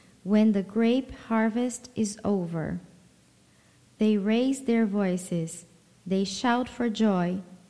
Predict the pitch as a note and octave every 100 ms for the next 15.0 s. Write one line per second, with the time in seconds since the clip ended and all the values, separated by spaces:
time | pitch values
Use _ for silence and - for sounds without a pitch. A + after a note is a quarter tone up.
0 | - G#3+ G#3+ B3+ B3 B3+ A3+ G3+ G3+ G3+
1 | - - - G3+ F#3+ F#3 F3 G#3 A3 B3
2 | - - - A3 G#3 - A#3 A#3+ A#3+ G#3
3 | G3 G#3 A3 G#3+ A3+ - A3+ A3 - F#3+
4 | G#3 G3+ F#3+ E3+ D#3+ D#3+ - - _ _
5 | _ _ _ _ _ _ _ _ _ A3
6 | A3+ A3+ - A3 G3 F#3+ G#3 A3 A3+ A#3
7 | A3+ G#3+ F#3 F3+ G#3 G#3 - - _ _
8 | G3 G#3 G3 G#3 A#3 A#3+ - A3+ G#3+ A3
9 | - G#3+ F3+ F3+ - - _ _ _ _
10 | _ _ F#3 G3+ G3+ G#3+ C4 C#4 - G3+
11 | F#3+ F#3 F#3 G3 G#3+ A3+ - - G3 G#3
12 | G#3+ G#3 G#3 G3+ - A3+ A3+ G#3+ F#3+ F3
13 | F3 - - - _ _ _ A3+ A3 A3
14 | - A#3 A#3+ C4 - A3 G3 F3+ F3+ -